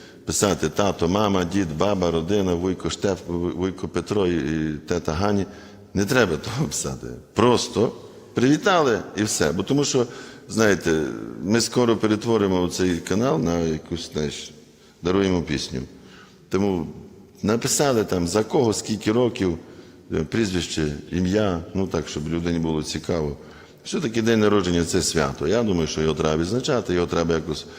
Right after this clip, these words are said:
підкреслити. Але, ну, мінімум пафоса. Я, я дуже не люблю оце кривляння, і мене, воно мене дратує.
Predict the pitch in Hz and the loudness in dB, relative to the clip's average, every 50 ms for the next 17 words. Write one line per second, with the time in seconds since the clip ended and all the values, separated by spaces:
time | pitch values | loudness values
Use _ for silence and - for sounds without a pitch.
0 | - - - - 90 87 - - 127 113 95 - 90 85 - - 80 78 - - | -18 -16 -8 -6 -6 -6 -2 2 2 2 4 4 2 2 2 2 -2 -2 -4 -14
1 | - - - - - - 156 143 131 127 113 107 101 - - - - - - - | -18 -20 -14 -4 0 2 4 6 6 4 4 2 -2 -6 -8 -10 -14 -16 -18 -16
2 | - - 135 135 - - - - - - - 80 78 151 160 135 127 117 113 104 | -12 -6 -4 -4 -4 -4 -8 -14 -20 -20 -18 -12 -4 0 2 2 4 4 4 2
3 | 95 82 - 87 80 - - 73 - - 80 101 120 120 98 - 90 92 107 113 | 0 0 0 -2 -2 -2 -4 -4 -2 0 0 2 2 0 0 0 0 2 2 2
4 | 110 104 104 107 104 101 101 107 110 110 110 104 98 95 90 - - - - - | 2 2 0 0 0 0 0 0 2 2 2 2 2 0 0 -2 -6 -16 -18 -18
5 | - - - - 90 - - 98 87 - 110 113 113 123 131 117 87 80 80 78 | -18 -14 -6 -6 -4 -2 -2 -4 -2 2 2 4 4 6 4 4 4 4 2 2
6 | 78 78 80 87 87 87 87 85 85 82 82 82 76 73 76 80 78 - - 67 | 2 2 2 2 2 2 2 2 2 2 0 0 0 -2 -2 -2 -2 -4 -4 -6
7 | 60 60 60 | -6 -6 -8